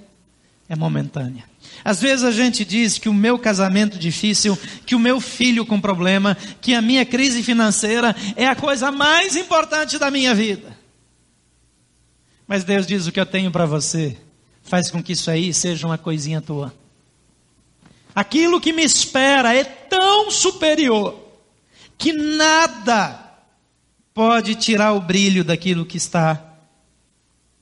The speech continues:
por vir. Em terceiro lugar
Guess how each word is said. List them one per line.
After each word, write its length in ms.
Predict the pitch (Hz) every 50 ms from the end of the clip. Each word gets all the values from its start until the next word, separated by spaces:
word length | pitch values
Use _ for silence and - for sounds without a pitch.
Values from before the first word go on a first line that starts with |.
| _ _ _ _
por 140 | 170 175 165
vir. 260 | 156 143 160 165 - - - _ _ _ _ _ _ _ _ _ _ _ _ _ -
Em 40 | 190
terceiro 460 | - 190 185 160 - - 185 180 180
lugar 400 | 180 175 151 156 147 143 139 -